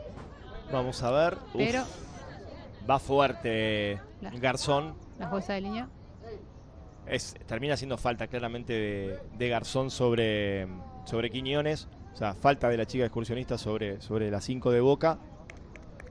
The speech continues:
Speaker 1: Quedaron doloridas las dos, pero, pero es clara falta a favor del conjunto Ceneice.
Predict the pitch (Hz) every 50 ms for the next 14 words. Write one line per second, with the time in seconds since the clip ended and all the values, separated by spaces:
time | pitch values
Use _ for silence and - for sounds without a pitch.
0 | - - - - - 120 120 131 151 165 143 131 123 127 123 135 147 151 135 127
1 | 117 113 135 139 123 110 - - - - - 117 107 110 107 107 107 104 - 113
2 | 107 117 117 - 135 131 123 120 113 - 123 120 123 101 127 123 120 113 107 98
3 | - - 113 117 - 120 117 120 123 120 113 113 107 - 113 104 98 120 120 117
4 | 104 - 110 104 104 101 92 - 92